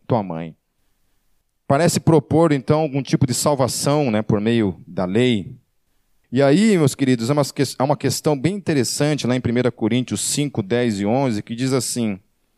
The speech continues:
"Com isso não me refiro aos imorais deste mundo, nem aos avarentos, aos ladrões, aos, e, ou aos idólatras. Se assim fosse, vocês precisariam sair deste mundo.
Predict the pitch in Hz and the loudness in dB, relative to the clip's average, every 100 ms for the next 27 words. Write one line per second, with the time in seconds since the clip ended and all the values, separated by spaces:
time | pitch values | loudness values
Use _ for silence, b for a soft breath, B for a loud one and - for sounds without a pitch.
0 | _ _ _ _ - 147 190 - 185 202 | _ _ _ _ 0 2 4 2 2 2
1 | 196 180 143 - 190 185 143 170 165 143 | 4 2 2 0 2 4 2 2 4 4
2 | 160 165 131 139 - 127 123 160 160 131 | 4 2 2 -2 -2 -4 0 0 2 0
3 | 123 180 175 147 139 120 113 151 156 143 | 0 0 2 2 2 2 2 2 0 -2
4 | 107 131 120 120 90 120 151 160 143 104 | 0 0 0 -2 0 0 2 2 2 2
5 | 123 110 - 107 - 135 139 131 123 113 | 0 0 -6 -6 2 4 4 2 0 -4
6 | 92 123 160 151 123 110 98 - b b | 2 4 6 4 0 -6 -8 -12 b b
7 | - 175 185 139 - 240 160 175 214 202 | -6 0 0 2 0 -2 0 4 6 6
8 | - 127 - b b b 143 - 190 175 | 2 -2 -2 b b b 0 2 4 4
9 | - 170 - 180 165 135 170 165 - 156 | 2 0 0 2 2 2 2 2 2 2
10 | 151 147 151 - 131 117 127 127 | 2 2 0 0 -2 -2 -2 -4